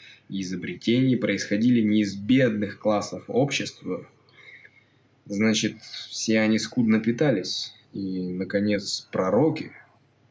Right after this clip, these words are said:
основатели религий и величайшие люди разве не были аскетами? Или кто-нибудь в том видит успех культуры, чтобы жить в фешенебельной части города и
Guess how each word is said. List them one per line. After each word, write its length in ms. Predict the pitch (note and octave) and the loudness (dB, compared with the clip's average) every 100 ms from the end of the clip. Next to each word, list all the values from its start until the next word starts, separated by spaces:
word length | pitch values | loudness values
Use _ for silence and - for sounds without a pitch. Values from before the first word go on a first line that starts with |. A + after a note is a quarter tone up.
| _ | _
основатели 640 | - - F#2+ G2+ G#2 G#2+ | -20 -6 0 0 2 4
религий 760 | A2 G#2+ G#2 D#3+ C#3+ A2 F2+ - _ _ - - - _ | 4 4 6 4 4 2 0 -8 _ _ -20 -20 -20 _
и 80 | F#2+ | -4
величайшие 720 | F#2+ G2 G2+ A#2+ A2 - A2 | -2 0 2 2 2 2 2
люди 440 | G#2 A#2 C3+ G#2+ G2 | 2 4 4 2 0
разве 380 | G2+ A2+ G#2 G2+ | 2 2 2 2
не 200 | A#2+ A#2 | 4 4
были 240 | G2+ F#2+ | 2 0
аскетами? 840 | - - - - - - B2+ G2 - _ _ _ _ _ _ - - - _ | -4 -10 -10 -2 -2 -2 -4 -6 -14 _ _ _ _ _ _ -20 -20 -20 _
Или 200 | G#2+ A2 | 0 2
кто-нибудь 760 | - A#2+ A#2 G#2+ G#2 F2 - - | 2 2 4 4 0 -2 -8 -10
в 80 | - | -6
том 300 | A2 G2+ G2 | 0 0 0
видит 320 | G2 F#2+ F2+ | 0 -2 -4
успех 480 | F#2 - G#2 F2+ - | -8 -4 -4 -4 -4
культуры, 580 | A2 G2 - G#2+ G#2 F2+ | -4 -2 0 2 2 -2
чтобы 340 | - G2 G2 | -2 -2 -2
жить 460 | F#2+ G2+ G#2 - - - - | 0 -2 -4 -10 -14 -18 -20
в 100 | - | -8
фешенебельной 760 | G#2+ G2+ G#2+ G#2+ G2+ G#2 G2+ F2+ | -4 -2 2 2 2 0 -2 0
части 400 | G2+ G2 - F#2 | 0 0 -2 -6
города 520 | F#2+ G#2+ A2 G#2+ G2+ | 0 2 4 4 2
и 340 | F#2+ F#2+ F2+ | 2 -2 -6